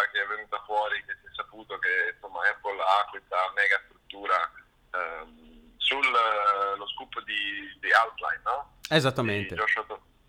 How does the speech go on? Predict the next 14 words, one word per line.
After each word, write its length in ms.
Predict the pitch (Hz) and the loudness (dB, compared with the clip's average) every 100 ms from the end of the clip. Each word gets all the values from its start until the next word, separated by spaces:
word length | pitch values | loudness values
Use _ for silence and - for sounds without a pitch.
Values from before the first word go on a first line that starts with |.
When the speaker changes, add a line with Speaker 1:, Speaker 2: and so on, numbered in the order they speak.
| - | -10
Speaker 2:
Esatto. 480 | 117 104 98 - - - - - - - - - _ - | -4 -4 -4 -8 -20 -14 -10 -10 -12 -16 -20 -20 _ 0
Speaker 1:
allora, 380 | - 147 139 269 | 2 4 4 4
io 160 | - - | 4 4
quell'articolo 540 | 139 127 - - 123 | 4 4 -2 -2 -2
un 80 | 113 | -2
po' 120 | 135 | 0
l'ho 120 | 131 | 2
letto, 400 | 120 110 - 110 110 | 2 0 -2 -8 -8
i 120 | - | -6
toni 300 | 170 165 143 | -2 -2 -6
sono 200 | 123 120 | -12 -8
sempre 280 | 131 123 120 | -6 -4 -4
quelli 260 | 127 123 117 | -4 -4 -4
del: 180 | 117 | -4